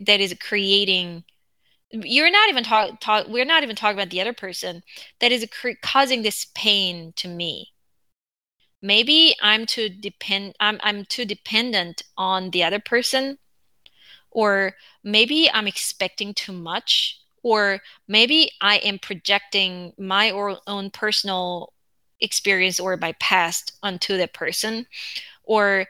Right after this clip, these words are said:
maybe I am interpreting this, what's happening, based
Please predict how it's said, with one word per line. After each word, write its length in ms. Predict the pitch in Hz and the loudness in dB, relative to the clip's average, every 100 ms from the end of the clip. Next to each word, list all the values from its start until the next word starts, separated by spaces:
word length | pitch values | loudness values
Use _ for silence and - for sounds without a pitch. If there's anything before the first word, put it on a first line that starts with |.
| _ _ | _ _
maybe 760 | 190 214 269 349 403 392 330 - _ _ _ _ | 4 6 6 6 6 6 0 -6 _ _ _ _
I 280 | 202 220 240 | 4 4 4
am 340 | 220 208 208 196 | 2 4 2 0
interpreting 680 | - 202 202 - 202 190 | -8 -10 -10 -4 -4 -2
this, 300 | 190 190 - - _ | -4 -6 -10 -16 _
what's 300 | 202 196 208 | -6 -4 -4
happening, 920 | 190 - 202 247 - 185 170 170 196 220 _ _ _ _ _ _ _ _ _ _ _ | -2 2 4 4 0 -6 -6 -10 -12 -14 _ _ _ _ _ _ _ _ _ _ _
based 340 | 208 208 - | 4 4 -2